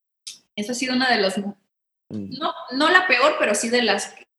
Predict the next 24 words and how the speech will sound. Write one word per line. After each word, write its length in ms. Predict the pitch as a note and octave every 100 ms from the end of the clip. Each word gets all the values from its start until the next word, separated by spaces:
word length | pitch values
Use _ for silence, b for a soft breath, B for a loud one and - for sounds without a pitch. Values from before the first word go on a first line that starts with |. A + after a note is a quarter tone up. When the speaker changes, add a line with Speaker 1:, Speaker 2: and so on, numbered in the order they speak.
| _ -
Speaker 1:
más 180 | B3+ D4
recientes 420 | E4+ D4 A#3+ B3+
malitas, 520 | A#3 F#3 F#3+ F3 -
¿no? 120 | A#3
<laughs> 40 | D4
O 40 |
sea. 640 | A#3+ - - C#4 - F4
Speaker 2:
Wow. 500 | A2+ A#2 A#2 G#2+ F#2 -
Ahora 320 | B2 D3+ E3
para 240 | D#3+ B2 A2
contrastar 560 | A2 A2 G#2+ - A#2+
la 200 | A2+ G#2+
mejor, 440 | G#2 F#2+ A#2 G#2+ F#2+
la 100 | F#2
que 120 | A2
dices, 260 | G#2 G2
"Puta, 260 | - - A2
esto 220 | A2+ -
es 160 | A#2+ C#3
mi 160 | C3+
sueño 640 | B2 - C3+ C3+ C#3 C#3 C#3
de 160 | B2+
D 320 | G#2+ A#2+ A#2+ G2+
J". 260 | F2+ F2+